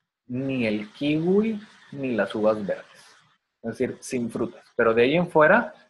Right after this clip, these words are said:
espinacas, acelgas, brócoli, este, incluso aguacate, sí le puedes poner, apio, pepino, todo lo verde, ¿ok? Yo sé que muchos de ustedes ya están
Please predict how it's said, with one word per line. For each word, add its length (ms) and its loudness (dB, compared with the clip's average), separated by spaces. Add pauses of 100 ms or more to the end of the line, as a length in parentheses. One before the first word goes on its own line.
(100)
espinacas, 1000 2
acelgas, 800 2 (100)
brócoli, 880 2 (380)
este, 400 -6
incluso 440 0
aguacate, 680 2
sí 140 -6
le 100 -2
puedes 320 -2
poner, 500 -2 (580)
apio, 720 -2 (640)
pepino, 800 -4 (760)
todo 240 6
lo 120 10
verde, 360 2
¿ok? 180 0 (3000)
Yo 140 0
sé 100 4
que 80 2
muchos 280 2
de 80 2
ustedes 380 4
ya 100 6
están 500 2